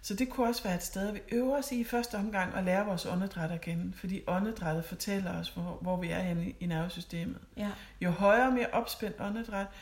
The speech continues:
Speaker 1: jo mere opspændt nervesystem. Så bare kunne tage nogle dybe ind- og udåndinger, øve sig i at få det helt ud. Der er en god øvelse i at mærke om,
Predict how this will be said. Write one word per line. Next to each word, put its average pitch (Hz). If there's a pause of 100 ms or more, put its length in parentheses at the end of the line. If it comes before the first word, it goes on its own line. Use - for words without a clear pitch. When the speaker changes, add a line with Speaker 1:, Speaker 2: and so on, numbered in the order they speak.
(320)
Speaker 1:
jo 208
mere 208
opspændt 180
nervesystem. 175 (1200)
Så 214
bare 254
kunne 254
tage 254
nogle 247
dybe 262
ind- 220
og 214
udåndinger, 185
øve 254
sig 233
i 208
at 196
få 214
det 214
helt 226 (200)
ud. 208 (320)
Der 208
er 220
en 233
god 254
øvelse 233
i 220
at 208
mærke 208
om, 202